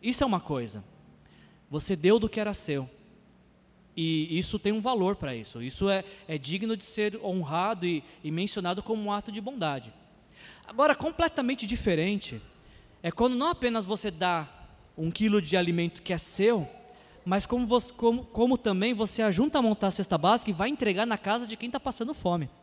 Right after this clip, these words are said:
Você entende essa diferença? Dar do seu é um ato bom, tem que ser reconhecido, mas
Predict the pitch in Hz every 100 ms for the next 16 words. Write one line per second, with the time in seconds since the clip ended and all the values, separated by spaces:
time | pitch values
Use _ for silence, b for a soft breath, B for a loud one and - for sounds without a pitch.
0 | - _ _ _ _ _ _ - 285 302
1 | 330 311 180 - 180 233 - 151 - -
2 | _ b b b b _ _ _ _ _
3 | _ - 156 262 349 381 285 254 - 247
4 | 277 311 202 131 - - - - _ _
5 | _ _ _ _ _ _ _ _ 180 208
6 | 220 226 233 175 190 196 208 302 330 -
7 | - - - _ - 233 - 302 285 320
8 | 320 330 - 220 214 202 302 - - _
9 | - _ _ _ - 190 214 226 233 -